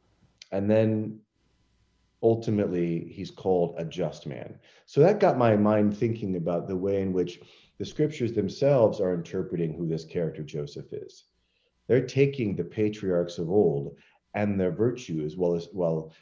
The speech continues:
putting aside their, their fallenness or their, their failures, and seeing in Joseph, in some ways, the summation of the patriarchs. So I just selected a number of patriarchs to go through and ask myself the question,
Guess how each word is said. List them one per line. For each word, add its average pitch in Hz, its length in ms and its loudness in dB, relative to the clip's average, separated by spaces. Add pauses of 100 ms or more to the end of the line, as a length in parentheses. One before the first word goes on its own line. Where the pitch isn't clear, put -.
(160)
putting 104 240 -2
aside 92 600 0
their, 80 420 -2 (240)
their 85 100 -8
fallenness 87 640 0
or 80 100 -2
their, 80 360 -4 (920)
their 92 240 0
failures, 87 760 0
and 87 220 -6
seeing 120 360 -4
in 95 120 0
Joseph, 98 500 -2
in 90 120 -8
some 143 140 -4
ways, 110 180 0
the 101 80 -4
summation 98 540 -4
of 85 60 -4
the 85 100 -10
patriarchs. - 460 -8 (360)
So 127 200 -2
I 147 100 8
just 143 280 -2
selected 117 340 2
a 95 40 -2
number 107 320 2
of - 140 -2
patriarchs 101 360 0
to 95 100 -8
go 87 180 2
through 85 480 -2 (400)
and 87 340 -4
ask 92 240 -6
myself 113 400 -2
the 85 60 -10
question, 80 520 -10